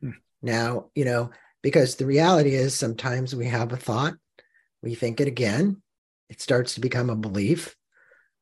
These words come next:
Speaker 2: You know, everybody said, "Oh, well, those beliefs are permanent." I think the beliefs are not permanent, in my humble opinion. It's something you carry with you to either protect yourself, because that's what you think you're doing.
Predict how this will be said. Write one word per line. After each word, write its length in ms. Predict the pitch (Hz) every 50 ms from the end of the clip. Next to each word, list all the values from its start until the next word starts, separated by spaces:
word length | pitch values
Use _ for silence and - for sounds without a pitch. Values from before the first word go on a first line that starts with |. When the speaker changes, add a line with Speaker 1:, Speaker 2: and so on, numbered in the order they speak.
| - -
Speaker 2:
You 60 | 120
know, 200 | 117 123 139 143
everybody 380 | - - 143 143 131 131 123
said, 180 | 120 - 120 110
"Oh, 120 | 123 147
well, 160 | 147 131 135 120
those 180 | 113 113 113
beliefs 440 | - 113 113 117 117 127 117 - -
are 80 | 110 104
permanent." 580 | - - - 175 202 214 143 101 101 98 -
I 460 | - _ _ _ _ _ _ _ _
think 220 | - 240 294 294 302
the 140 | 349 339 - - - _ -
beliefs 580 | 311 311 320 294 277 220 - - - - - _ _ _ -
are 100 | 202 226
not 380 | 240 247 254 254 240 - - -
permanent, 640 | - 160 139 127 113 101 110 101 78 73 - - - _ _ _ _ -
in 140 | 143 139 143
my 340 | 139 135 113 113 113 110 - -
humble 300 | 117 135 131 113 123 123
opinion. 600 | 110 95 - 147 131 117 117 147 196 233 233 - - - - - - - _ _
It's 180 | - 165 175 170
something 420 | - 226 208 208 208 196 180 170
you 200 | 165 175 214 214
carry 420 | 214 - - - 220 208 196 175 165
with 260 | 160 180 202 190 -
you 140 | 160 139 135
to 140 | - - 160
either 260 | 151 147 143 143 123
protect 520 | - - 135 123 - - 196 196 - -
yourself, 480 | 127 113 110 - - 104 95 135 160 160 - _ _ _ _
because 220 | - - - 104 113
that's 260 | 123 120 127 - -
what 160 | 113 107 -
you 60 | 110
think 260 | 104 - 135 120 107 120
you're 80 | 113
doing. 500 | 101 135 175 170 123 95 110 143 156 156